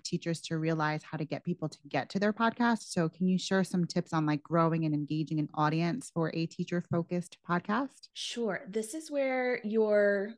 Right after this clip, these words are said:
Speaker 2: audience that you already have is gonna come into play. You're going to want to, if you do have social media, you're gonna wanna put it out there and let people know, "Hey, I do have a podcast." An email list is also a great way to announce,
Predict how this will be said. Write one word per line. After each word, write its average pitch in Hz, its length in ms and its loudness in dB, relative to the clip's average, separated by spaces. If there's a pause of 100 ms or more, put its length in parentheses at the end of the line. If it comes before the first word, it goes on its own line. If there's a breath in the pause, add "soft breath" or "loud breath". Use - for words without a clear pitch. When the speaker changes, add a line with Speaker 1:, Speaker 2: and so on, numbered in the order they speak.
(160)
Speaker 2:
audience 196 340 0
that - 100 -2
you 208 120 -2
already 185 260 4
have 160 280 2
is 151 120 -12
gonna 165 200 -6
come 165 180 -10
into - 220 -10
play. - 300 -10
You're 190 160 0
going 196 320 -2
to 226 200 -6
want 180 360 -6
to, 170 500 -4
if 233 140 -6
you 254 80 2
do 196 140 0
have 180 180 -4
social 180 340 -6
media, 175 240 -2
you're 233 120 -2
gonna 262 180 -2
wanna 254 220 -2
put - 200 -8
it - 100 -8
out - 200 -8
there - 320 -6
and 202 160 0
let 202 180 0
people 214 220 -6
know, 185 140 -2
"Hey, 208 220 -10
I 208 120 -4
do 196 200 -6
have 180 180 -6
a 170 60 -8
podcast." - 580 -10
An 208 160 -4 (120)
email 208 340 2
list 196 280 2
is 202 120 -6
also 170 340 -6
a 180 60 -2
great 175 280 -4
way 165 460 -6
to - 120 -8
announce, 170 440 -8